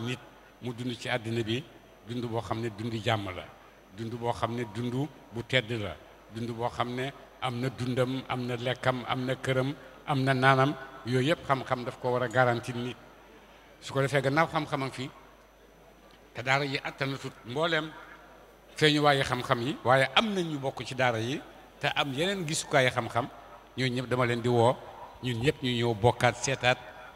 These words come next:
ñun ka ashaabi Cheikh Ibrahima fi Sénégal, ka taalibe Baay ci Sénégal,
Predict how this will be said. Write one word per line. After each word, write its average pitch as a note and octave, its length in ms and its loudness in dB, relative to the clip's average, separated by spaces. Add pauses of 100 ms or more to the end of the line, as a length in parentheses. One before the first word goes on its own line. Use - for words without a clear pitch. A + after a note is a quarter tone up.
(160)
ñun C3+ 380 10 (440)
ka C3 160 0
ashaabi D3 360 4
Cheikh C#3 220 -2
Ibrahima C3 300 4
fi A#2+ 100 -10
Sénégal, A#2 500 2
ka D3+ 100 0
taalibe D3 420 2
Baay B2+ 220 2
ci - 100 -10
Sénégal, A#2+ 420 -2